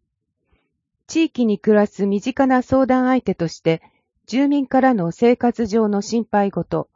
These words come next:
医療や介護、子育ての不安などの相談に応じています。そして、その課題が解決できるよう、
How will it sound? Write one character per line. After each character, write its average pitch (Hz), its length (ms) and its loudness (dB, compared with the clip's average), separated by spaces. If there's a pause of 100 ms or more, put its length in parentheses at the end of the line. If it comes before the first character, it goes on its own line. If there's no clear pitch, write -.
(480)
医 247 80 0
療 262 280 4
や 147 200 -2
介 196 300 0
護、 139 220 -2 (420)
子 196 100 -2
育 269 300 0
て 185 100 -2
の 160 140 -4
不 202 200 0
安 240 140 2
な 247 140 0
ど 190 100 -2
の 151 160 -6
相 208 240 -2
談 185 240 -2
に 170 200 -8
応 165 140 -2
じ - 160 -14
て 151 100 -2
い 139 100 -4
ま 127 180 -6
す。 - 220 -20 (1040)
そ - 180 -6
し - 160 -8
て、 196 220 -2 (320)
そ 240 180 0
の 262 140 0
課 254 160 0
題 247 220 2
が 233 120 -2
解 247 240 0
決 262 240 -4
で 240 140 0
き 262 120 -4
る 196 120 0
よ 165 340 -2
う、 - 40 -20